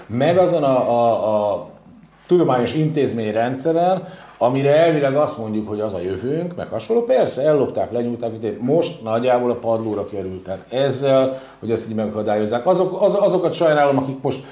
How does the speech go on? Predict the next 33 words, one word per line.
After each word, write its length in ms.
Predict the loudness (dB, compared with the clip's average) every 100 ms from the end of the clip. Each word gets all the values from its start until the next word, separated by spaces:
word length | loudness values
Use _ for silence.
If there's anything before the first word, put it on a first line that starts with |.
| -8
mondjuk 240 | -4 0
már 140 | 2 4
eltervezték 760 | 4 4 2 2 0 -2 -2
nagyjából, 440 | -2 0 0 2
hogy 140 | -2 -2
hova 200 | -2 -2
felvételiznek, 800 | 0 0 0 0 0 -2 -2 -6
és 140 | -10 -12
akkor 140 | -12
most 120 | -6
nyomkodhatják 600 | -4 -2 -4 -6 -4 -4
a 40 | -2
G 160 | -2
P 200 | -2 -2
S-üken 240 | -4 -6 -6
az 100 | -2
újratervezés 760 | -2 -2 -2 -2 -2 -4 -4
gombot, 400 | -4 -2 0 -2 -6 -10
mert 180 | -4 -2
kiderül, 420 | 0 2 2 2
hogy 100 | 0
mondjuk 260 | 0 -2 0
azok 280 | -2 -4 -8
az 100 | -4
egyetemek, 440 | -4 -2 -4 -6
amikre 300 | -8 -8 -8
jelentkeztek, 840 | -4 -2 -2 -4 -6 -4 -4 -4 -10
mondom, 500 | -2 0 2 0 -2 0
rohadtul, 580 | 2 4 2 0 -2
mert 160 | -2 0
nem, 140 | -2 -2
nincs 280 | -2 -2 -2
más, 380 | 0 0 -2